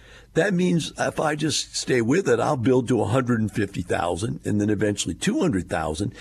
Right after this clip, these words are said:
and both of us will be making more money take-home wise than what we were when we had jobs.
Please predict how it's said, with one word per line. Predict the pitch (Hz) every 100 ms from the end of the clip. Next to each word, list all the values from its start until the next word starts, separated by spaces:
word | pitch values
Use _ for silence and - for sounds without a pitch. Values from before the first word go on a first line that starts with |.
| - - -
and | 131 113
both | 139 196 202
of | 135
us | 131 -
will | 156
be | 127
making | 123 117 120 117
more | 104 110
money | 107 104 113 98
take-home | - 139 - 101 92 85
wise | 85 85 92 95
than | 117
what | 98
we | 98
were | 110 95 110
when | 113
we | 127
had | 131 113
jobs. | 170 - - - - -